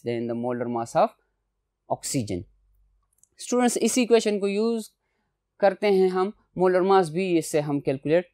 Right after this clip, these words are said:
कर सकते हैं अगर बाकी वैल्यूज हमारे पास मौजूद हो। क्वेश्चन नंबर थ्री में पूछा गया है स्टूडेंट्स हमसे कि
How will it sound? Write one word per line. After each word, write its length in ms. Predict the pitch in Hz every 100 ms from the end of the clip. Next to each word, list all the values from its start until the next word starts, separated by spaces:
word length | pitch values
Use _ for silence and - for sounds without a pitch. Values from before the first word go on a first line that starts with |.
| _
कर 100 | 160 135
सकते 380 | - 110 -
हैं 180 | 120 123 -
अगर 200 | 147 147
बाकी 320 | 139 151 -
वैल्यूज 440 | 135 143 139 139 131
हमारे 280 | 123 127 127
पास 220 | 127 -
मौजूद 360 | 120 110 110 101
हो। 120 | 92 - _ _ _ _ _ _ _ _ _ _ _ _ 226
क्वेश्चन 380 | 254 - 277
नंबर 500 | 269 240 233 226 226 - _ _ _ _ - -
थ्री 220 | 226 240 294
में 180 | 277
पूछा 420 | 220 220 214 247 233
गया 220 | 214 202
है 140 | 196
स्टूडेंट्स 540 | 185 - 202 220 233 -
हमसे 260 | 196 196
कि 140 | 190